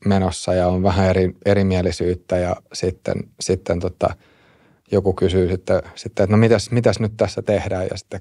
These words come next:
Kekkonen vastaa, että no nyt mennään saunaan. Ja sit se hetkellinen tilanne ratkaistiin sillä. Et, et tota, tää on, musta tuntuu, että täm-, tämmönen mielikuva Kekkosesta jossain,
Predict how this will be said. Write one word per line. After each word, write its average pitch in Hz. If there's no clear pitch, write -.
Kekkonen 92
vastaa, 87
että -
no 90
nyt 127
mennään 90
saunaan. -
Ja 90
sit 85
se -
hetkellinen 110
tilanne 95
ratkaistiin 95
sillä. 98
Et, 107
et 107
tota, 98
tää 107
on, 101
musta 113
tuntuu, 127
että 104
täm-, 101
tämmönen 104
mielikuva 95
Kekkosesta 92
jossain, 90